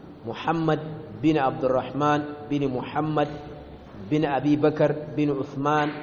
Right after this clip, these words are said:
bin Muhammad, Shamsuddin As-Sakhawi. Sakha ɗin sunan wani ƙauye ne a ƙasar Misra. Gashi ya ce, "Wulida fil Qahira,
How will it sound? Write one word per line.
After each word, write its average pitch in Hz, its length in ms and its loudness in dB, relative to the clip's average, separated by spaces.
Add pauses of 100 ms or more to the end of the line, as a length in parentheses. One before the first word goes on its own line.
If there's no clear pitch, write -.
(160)
bin 139 200 0
Muhammad, 139 540 -2 (680)
Shamsuddin 151 840 2
As-Sakhawi. 113 800 0 (480)
Sakha 156 800 4
ɗin 156 220 2
sunan 147 360 0
wani 143 200 2
ƙauye 156 560 4
ne 147 340 2 (180)
a 120 40 -6
ƙasar 113 300 -4
Misra. 113 440 -4 (140)
Gashi 120 320 -2
ya 151 100 2
ce, 147 240 2 (640)
"Wulida 151 380 6
fil 156 180 2 (140)
Qahira, 151 880 6